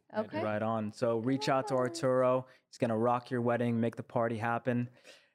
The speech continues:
Speaker 3: And thank you for being here with us. It's
Speaker 1: Thank
Speaker 3: been
Speaker 1: you
Speaker 3: a
Speaker 1: for
Speaker 3: pleasure
Speaker 1: having me.
Speaker 3: having you, man.
Speaker 2: Yes. <laughs>
Speaker 3: Our pleasure, man.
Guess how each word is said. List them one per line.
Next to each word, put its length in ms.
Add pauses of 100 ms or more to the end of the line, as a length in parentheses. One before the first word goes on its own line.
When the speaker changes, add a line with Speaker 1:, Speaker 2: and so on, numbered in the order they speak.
(260)
Speaker 3:
And 380
thank 240
you 60
for 120
being 260
here 220
with 160
us. 240
It's 80
Speaker 1:
Thank 100
Speaker 3:
been 80
Speaker 1:
you 40
Speaker 3:
a 40
Speaker 1:
for 80
Speaker 3:
pleasure 260
Speaker 1:
having 340
me. 60
Speaker 3:
having 80
you, 60 (300)
man. 120
Speaker 2:
Yes. 140
<laughs> 60
Speaker 3:
Our 100 (120)
pleasure, 400
man. 340